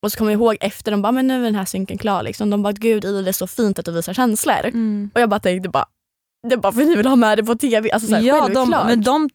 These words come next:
Speaker 2: tänker väl,
Speaker 1: De
Speaker 2: "Åh,
Speaker 1: bara, "Yes."
Speaker 2: bra."
Speaker 1: Ja, och så kommer jag ihåg, för då gick jag ju sen direkt in till, eh, ja, men Elin, Emma och Bella.
Speaker 2: Mm.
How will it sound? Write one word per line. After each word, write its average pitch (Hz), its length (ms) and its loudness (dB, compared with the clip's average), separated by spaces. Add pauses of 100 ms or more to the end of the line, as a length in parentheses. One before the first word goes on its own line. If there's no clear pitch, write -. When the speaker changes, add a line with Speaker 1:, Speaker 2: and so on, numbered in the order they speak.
(180)
Speaker 2:
tänker 294 320 -4
väl, 190 200 -2
Speaker 1:
De 233 100 4
Speaker 2:
"Åh, 233 40 4
Speaker 1:
bara, 196 100 2
"Yes." 226 280 0
Speaker 2:
bra." 262 540 0
Speaker 1:
Ja, 294 160 0
och - 140 -2
så 226 80 -2
kommer 320 180 -2
jag 302 100 2
ihåg, 302 220 2
för 214 60 -4
då 220 140 0
gick 233 260 -4
jag 302 100 -4
ju 320 60 -4
sen 175 220 -6
direkt 185 420 -4
in 247 340 0
till, 175 380 -4
eh, 165 80 -2
ja, 160 160 -2
men 180 160 -2
Elin, 170 380 -4
Emma 170 320 -4
och 175 140 -8
Bella. 185 500 0
Speaker 2:
Mm. 214 380 -4